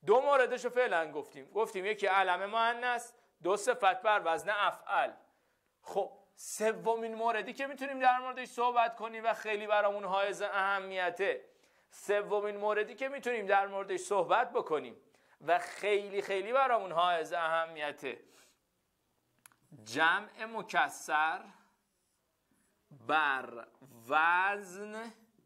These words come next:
یا آهنگ مفاعل، مفاعیل. جمع مکسر بر وزن یا آهنگ مفاعل و مفاعیل.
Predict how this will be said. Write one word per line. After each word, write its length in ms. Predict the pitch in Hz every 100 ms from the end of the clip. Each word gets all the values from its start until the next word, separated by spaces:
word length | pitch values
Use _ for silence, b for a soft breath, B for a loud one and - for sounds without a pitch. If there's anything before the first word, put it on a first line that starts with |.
| _ _ _ _
یا 520 | 139 135 165 127 - - _ _ _ _ _ _
آهنگ 1000 | 139 143 143 135 127 139 160 185 208 202 220 220 226 240 _ _ _ _ _ _ _
مفاعل، 1700 | 151 139 147 156 143 - 147 139 135 120 - - 170 175 196 214 220 220 - _
مفاعیل. 1300 | 139 123 139 143 127 - 139 135 131 180 160 135 120 120 _ _ _ _ _ _ -
جمع 540 | 117 170 214 214 185 170
مکسر 760 | 147 147 170 156 143 180 147
بر 300 | 117 147 147
وزن 260 | 139 156 131
یا 80 | 139
آهنگ 580 | 139 135 170 156 135 135
مفاعل 380 | 143 151 135
و 60 | 165
مفاعیل. 600 | 214 220 220 208 208 208